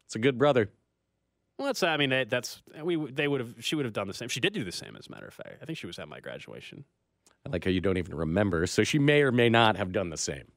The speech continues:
Speaker 2: I can't remember.
Speaker 1: But you graduated from Lawrence. It wouldn't have been
Speaker 2: I know, but I don't
Speaker 1: ninety
Speaker 2: know what
Speaker 1: minutes
Speaker 2: she
Speaker 1: both
Speaker 2: was do-,
Speaker 1: ways.
Speaker 2: I don't know what was going on. She, like, she's graduated from undergrad before at a different school.
Speaker 1: Why don't you just tell her that you were there? She won't remember. If you don't remember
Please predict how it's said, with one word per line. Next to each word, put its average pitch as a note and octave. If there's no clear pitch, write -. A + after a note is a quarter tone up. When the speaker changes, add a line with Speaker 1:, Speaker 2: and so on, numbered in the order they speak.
Speaker 2:
I D3
can't E3+
remember. F#3+
Speaker 1:
But F3
you F#3
graduated D#3
from A#2+
Lawrence. A2+
It A#2
wouldn't C3+
have A2
been A2+
Speaker 2:
I D#3+
know, G#3
but B2+
I B2+
don't C3
Speaker 1:
ninety -
Speaker 2:
know B2
what -
Speaker 1:
minutes B2
Speaker 2:
she -
Speaker 1:
both G2+
Speaker 2:
was C3
do-, A#2
Speaker 1:
ways. B2+
Speaker 2:
I C#3
don't D3
know C#3
what C3+
was B2
going C3
on. -
She, -
like, D3+
she's A3
graduated C3+
from A2
undergrad G2
before G2+
at G2
a F#2+
different F#2+
school. G2
Speaker 1:
Why B2
don't E3
you D3
just D3+
tell D3
her D3+
that C3
you B2
were B2
there? G#2
She -
won't A#2
remember. C3
If -
you C3+
don't G#3
remember C3+